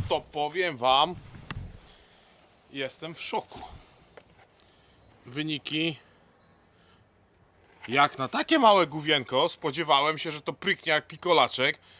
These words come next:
a to naprawdę głośno łupnęło. Nie licząc, że ten ląd jest taki, no, niezbyt atrakcyjny, to petarda sama w sobie naprawdę, przypuszczam, że jak dwa złote za paczkę czy trzy złote za paczkę, to naprawdę robiła mega robotę.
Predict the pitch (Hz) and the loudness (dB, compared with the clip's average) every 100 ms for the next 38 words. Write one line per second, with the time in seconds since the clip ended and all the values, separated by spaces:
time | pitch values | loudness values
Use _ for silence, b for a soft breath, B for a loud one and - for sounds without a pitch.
0 | b b - 131 165 160 139 180 302 302 | b b -10 -6 -2 0 2 2 2 0
1 | 160 175 160 - 139 123 135 170 - 143 | 2 6 6 4 -6 -6 -8 -8 -2 0
2 | 117 104 - b b b b b 135 165 | 0 -2 -6 b b b b b -6 -4
3 | 202 - 190 180 196 185 185 165 160 165 | -2 0 0 0 0 2 2 2 -2 -4
4 | 165 170 170 165 147 135 170 180 156 156 | -4 -4 0 0 -2 -10 -6 0 0 -2
5 | 170 147 170 143 156 135 160 165 185 170 | -4 -2 -2 -4 -6 -4 -4 -4 -4 0
6 | 156 170 175 180 196 180 151 127 147 190 | 0 0 0 0 -2 -4 -6 0 0 0
7 | b b b b - 156 160 165 160 165 | b b b b -4 0 2 4 4 2
8 | 147 156 165 - 147 147 147 135 143 156 | -8 -10 -8 -4 -4 -2 -4 -2 -2 -2
9 | 147 139 139 143 135 147 143 135 151 135 | -2 -2 -2 -2 -4 -6 -8 -8 -8 -8
10 | 143 135 135 127 117 165 151 131 185 226 | -8 -6 -6 -4 -4 -6 -6 -4 -4 -2
11 | 262 180 190 214 233 b b b 143 131 | -4 -2 -2 -2 -4 b b b -8 0
12 | 151 359 330 - | 4 4 2 -2